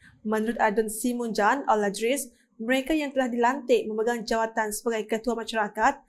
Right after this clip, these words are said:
atau pemimpin kampung juga harus jujur melaksanakan tugasan yang telah diamanahkan. Katanya hal ini penting kerana hanya sikap jujur dan amanah memikul tanggungjawab sebagai pemimpin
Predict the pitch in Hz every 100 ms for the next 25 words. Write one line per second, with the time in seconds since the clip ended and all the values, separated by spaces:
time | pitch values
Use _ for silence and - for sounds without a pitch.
0 | _ _ 233 226 330 320 269 262 262 254
1 | 240 240 247 220 240 240 240 170 190 220
2 | - 240 233 254 285 302 247 240 233 233
3 | 226 233 202 233 254 - 240 185 - _
4 | _ - 220 196 190 247 214 202 202 220
5 | 202 196 190 196 208 170 - _ _ _
6 | - _ 254 262 302 330 285 302 285 277
7 | 330 262 233 254 320 - 262 233 226 233
8 | 240 247 247 220 185 226 220 226 - 202
9 | 208 196 247 277 - _ - 208 208 220
10 | 262 254 226 214 233 220 240 240 233 220
11 | 220 220 226 226 240 294 320